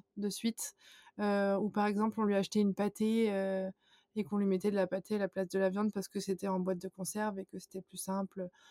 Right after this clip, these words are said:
Voilà, on faisait un petit peu comme ça, à l'arrache, par-ci, par-là. En fait, Lascar, il a toujours, toujours, toujours été habitué à, à changer d'alimentation, à,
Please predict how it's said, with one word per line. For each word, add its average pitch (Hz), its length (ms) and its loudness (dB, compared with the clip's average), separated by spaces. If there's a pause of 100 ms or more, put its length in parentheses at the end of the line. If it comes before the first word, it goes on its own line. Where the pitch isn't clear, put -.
(400)
Voilà, 196 320 4
on 214 140 4
faisait 208 160 8
un 214 120 8
petit - 160 0
peu 269 160 8
comme 233 200 6
ça, 240 280 8
à 220 80 6
l'arrache, 208 380 2
par-ci, - 280 -2
par-là. 220 340 6
En 214 60 4
fait, 226 200 0
Lascar, 226 380 0
il 208 120 2
a 185 100 0
toujours, 240 480 -2
toujours, 220 300 -4
toujours 226 280 -2
été 214 180 -2
habitué 208 400 0
à, 190 280 0 (480)
à 214 80 4
changer 214 300 2
d'alimentation, 208 960 2
à, 190 360 2